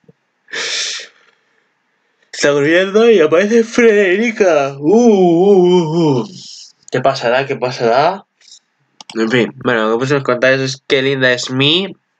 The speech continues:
que vimos su verdadera personalidad, la maguita esa de, del mejor guild,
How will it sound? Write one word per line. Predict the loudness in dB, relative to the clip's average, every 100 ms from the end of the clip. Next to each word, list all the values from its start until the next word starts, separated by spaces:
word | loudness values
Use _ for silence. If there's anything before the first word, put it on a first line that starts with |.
| _ _
que | -2 0
vimos | 2 0 0
su | 0
verdadera | 0 -2
personalidad, | -6 -6 -2 0 0
la | -4
maguita | -4 -2 -2 0 0 -2
esa | -2 -6 -4 -2 -2 -2
de, | -6 -10
del | -4 -4 -2
mejor | -2 -2 -4
guild, | -4 -4 -4